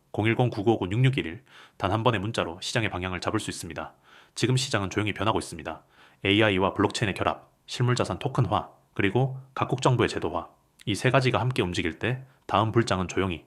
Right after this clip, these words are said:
그러나 강하게 시작됩니다. 온체인 데이터는 이미 움직이고 있습니다. 대규모 전송량 증가, 거래소 내 비트코인 보유량 감소,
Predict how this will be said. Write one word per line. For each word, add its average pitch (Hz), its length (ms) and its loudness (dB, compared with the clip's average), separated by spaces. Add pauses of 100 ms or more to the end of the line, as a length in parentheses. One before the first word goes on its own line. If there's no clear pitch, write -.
(140)
그러나 92 360 -2
강하게 104 300 0
시작됩니다. - 580 -6 (460)
온체인 131 420 2
데이터는 107 480 0
이미 135 200 2
움직이고 95 380 -2
있습니다. - 440 -10 (420)
대규모 101 280 4
전송량 113 380 2
증가, 110 360 0 (180)
거래소 110 240 2
내 92 100 0
비트코인 - 380 -2
보유량 113 320 6
감소, 120 460 -4